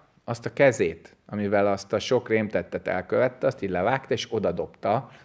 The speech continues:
a barlang szájához. És erre Bóti Darma már megfordult. És azt mondta, hogy áldozatot, komoly eltökéltséget mutat, miért könyörögsz? Azt mondja, rettenetesen fáj a tudatom.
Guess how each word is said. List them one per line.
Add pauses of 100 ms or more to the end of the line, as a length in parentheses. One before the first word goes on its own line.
a
barlang
szájához. (1600)
És
erre
Bóti
Darma
már (220)
megfordult. (520)
És
azt
mondta,
hogy (320)
áldozatot,
komoly
eltökéltséget
mutat,
miért
könyörögsz? (1300)
Azt
mondja, (1600)
rettenetesen
fáj
a
tudatom.